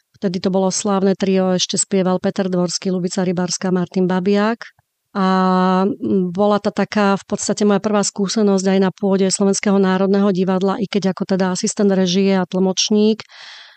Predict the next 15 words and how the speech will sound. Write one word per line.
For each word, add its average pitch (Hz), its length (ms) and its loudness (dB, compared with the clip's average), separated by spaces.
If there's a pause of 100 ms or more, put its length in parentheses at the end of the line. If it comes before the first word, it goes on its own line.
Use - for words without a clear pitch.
(200)
Ale 202 160 -4
v - 80 -16
podstate 208 400 -2
som 208 160 2
tam 202 160 2
tú 196 160 -2
úlohu 202 240 4
mala 190 320 2
oveľa 190 320 0
väčšiu, 180 320 0
nakoľko 190 400 -2
pán 190 240 2
režisér 190 800 0
vtedy 190 880 0 (560)
prišiel, 233 800 2